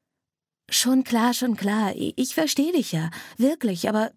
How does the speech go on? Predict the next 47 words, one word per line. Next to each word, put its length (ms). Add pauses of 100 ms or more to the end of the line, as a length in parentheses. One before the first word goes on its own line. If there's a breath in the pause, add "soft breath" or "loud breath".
(120)
Chase 420
will 160
es 180
so. 240 (640 soft breath)
Und 180
er 120
ist 120
da 60
völlig 380
unnachgiebig. 800 (480 soft breath)
Wenn 160
ich 120
mit 140
ihm 140
diskutieren 560
will, 180 (240 loud breath)
setzt 320
er 80
seinen 300
Wahnsinnskörper 760
ein 180
und 120
verwendet 460
ihn 140
gegen 260
mich. 260 (460 soft breath)
Wörtlich 600 (140)
gegen 380
mich. 320 (1300)
Maria 480
wendet 260
den 140
Kopf 320
ab 380
und 120
schlägt 280
sich 120
die 160
Hand 200
vor 120
den 160
Mund, 300
um 80
ihr 160
Kichern 360
zu 140
verbergen. 500